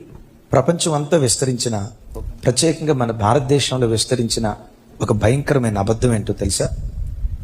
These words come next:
యేసుక్రీస్తు అని అనటంతోటే అనే మాట, "ఆయన అమెరికా దేవుడండి,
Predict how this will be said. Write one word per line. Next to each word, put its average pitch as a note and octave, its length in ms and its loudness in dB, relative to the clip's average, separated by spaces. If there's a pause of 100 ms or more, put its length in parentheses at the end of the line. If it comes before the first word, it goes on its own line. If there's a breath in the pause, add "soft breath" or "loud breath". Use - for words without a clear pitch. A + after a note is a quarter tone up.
(140)
యేసుక్రీస్తు D#3 760 0 (100)
అని A2+ 120 0
అనటంతోటే A2 800 -2 (200)
అనే A#2 140 4
మాట, G#2 280 0 (460)
"ఆయన G#2 140 2
అమెరికా G#2 320 2
దేవుడండి, F#2+ 600 0